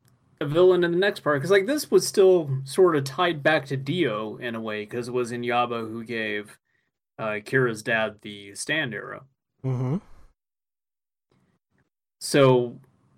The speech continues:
Speaker 1: like, I, I know enough to know that the arrows come back in the next part, so I wonder if it's just, like, Dio had a lot of arrows and was just handing them out?
Speaker 2: No. I think, uh,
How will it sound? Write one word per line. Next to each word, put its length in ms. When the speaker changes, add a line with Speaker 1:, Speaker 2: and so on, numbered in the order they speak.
Speaker 1:
like, 200
I, 200
I 40
know 220
enough 240
to 100
know 160
that 140
the 180
arrows 440
come 500
back 340
in 180
the 80
next 300
part, 260
so 120
I 40
wonder 360
if 100
it's 140
just, 300
like, 360
Dio 440
had 340
a 40
lot 260
of 120
arrows 580
and 260
was 200
just 420
handing 560
them 200
out? 560
Speaker 2:
No. 540
I 1120
think, 180
uh, 380